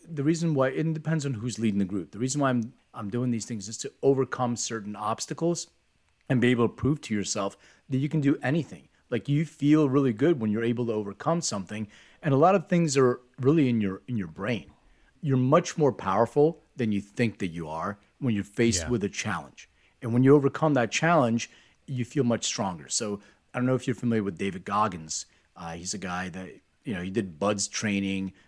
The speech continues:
Speaker 1: uh, like seal Special Forces three
Speaker 2: Mm-hmm.
Speaker 1: times. He wrote this book, Can't Hurt Me. And he did this whole, and it's, I, I highly recommend this book. It's, uh, it's really intense. And the guy goes, he's a crazy maniac, what he does.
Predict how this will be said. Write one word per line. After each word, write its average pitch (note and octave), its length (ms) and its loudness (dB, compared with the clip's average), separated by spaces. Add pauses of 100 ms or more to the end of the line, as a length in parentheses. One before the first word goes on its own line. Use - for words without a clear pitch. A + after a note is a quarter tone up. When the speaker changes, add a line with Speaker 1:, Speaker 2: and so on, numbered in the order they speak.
(120)
Speaker 1:
uh, E2+ 220 -10
like F2 160 -10
seal G#2+ 360 0
Special - 380 -6
Forces G2 480 -6
three G2+ 200 -2
Speaker 2:
Mm-hmm. F2 60 -4
Speaker 1:
times. F#2 400 -6
He - 40 -10
wrote C3+ 180 4
this B2 120 -4
book, - 340 -2
Can't G#2+ 240 -8
Hurt G#2 240 -4
Me. E2+ 100 -14
And F#2 100 -10
he A#2 100 -4
did C#3 240 -2
this D3+ 180 -4
whole, A#2+ 340 2 (260)
and D3 100 -2
it's, A#2 120 -4 (140)
I, C3 280 -2
I A2+ 60 2
highly C3 320 6
recommend G#2 420 0
this E2+ 100 -10
book. F2 240 -12
It's, - 220 -12
uh, F2 200 -16 (280)
it's A#2 180 -12
really A#2 160 0
intense. G2 500 -4
And D#2 240 -18
the F2+ 60 -16
guy F#2+ 180 -4
goes, F#2+ 340 -4
he's E2 180 -10
a D#2+ 80 -16 (360)
crazy G#2 600 2
maniac, A#2 640 -2
what F2+ 140 -8
he E2 140 -12
does. F#2+ 440 -2